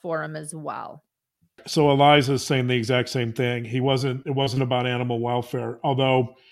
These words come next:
Speaker 2: it would be interesting to learn. I mean, we're just, we're starting to learn about Kohberger. We don't know that much. So could be a moral issue, but I, I, I tend to agree with that comment, with the comment that it was probably more about physical health than it was about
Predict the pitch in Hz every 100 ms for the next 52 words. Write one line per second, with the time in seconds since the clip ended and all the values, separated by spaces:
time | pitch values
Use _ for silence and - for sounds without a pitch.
0 | _ _ 147 147 131 151 165 156 - 151
1 | 135 135 143 156 143 139 139 139 143 170
2 | 175 - 151 131 - 180 170 147 139 185
3 | 156 131 131 - 135 127 131 143 139 139
4 | 139 131 120 120 143 123 - - 131 127
5 | - _ _ - - 202 170 196 165 160
6 | 170 175 175 175 202 185 147 151 170 160
7 | 156 156 151 156 165 151 175 160 151 127
8 | 135 143 135 135 - 131 127 143 139 156
9 | 135 131 127 139 135 127 139 127 127 _
10 | _ _ _ _ _ _ _ 151 139 -
11 | 165 147 139 139 131 135 - 123 120 120
12 | 120 123 123 - 123 120 123 135 123 127
13 | 123 120 120 117 120